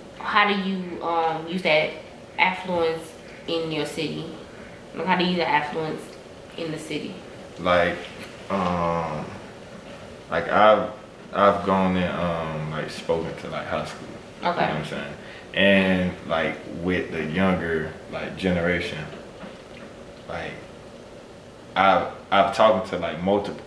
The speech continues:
Speaker 2: people, like, outside of everything. Like, they can call me. You feel me?
Speaker 1: Mm-hmm.
Speaker 2: I'm not,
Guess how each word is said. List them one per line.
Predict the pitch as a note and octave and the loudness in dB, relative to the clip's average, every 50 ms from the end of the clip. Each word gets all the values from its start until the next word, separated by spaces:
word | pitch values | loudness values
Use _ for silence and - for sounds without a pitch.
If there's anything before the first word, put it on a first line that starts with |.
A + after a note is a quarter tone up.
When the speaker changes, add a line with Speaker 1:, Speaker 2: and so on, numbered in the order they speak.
| - | -10
Speaker 2:
people, | - E2+ E2 E2+ D#2+ | -8 -8 -6 -6 -8
like, | D#2 D#2 C#2+ - - | -8 -8 -8 0 4
outside | F2+ F2+ - - - - E2 D#2+ D2+ | 4 4 4 4 2 2 4 4 2
of | D2+ - | 0 -4
everything. | - - F2+ F2 E2+ E2 - - D#2+ D#2 C2+ - | -4 -2 0 0 0 -2 -4 -6 -6 -6 -6 -4
Like, | C2+ C#2+ | 0 4
they | F2+ F#2+ | 4 4
can | F#2+ - - | 4 2 -4
call | - - F#2+ F#2 F#2 E2 D2+ - | 2 8 8 8 8 8 4 2
me. | - - - - | -4 -8 -10 -6
You | F#2 F#2 F#2 | -4 0 4
feel | F#2 F2+ F2 | 4 4 4
me? | E2+ | 4
Speaker 1:
Mm-hmm. | D2 E2 F2 | 2 2 2
Speaker 2:
I'm | F2+ F2 | 2 4
not, | F2 F2 E2 C#2 A#1+ | 4 4 4 4 2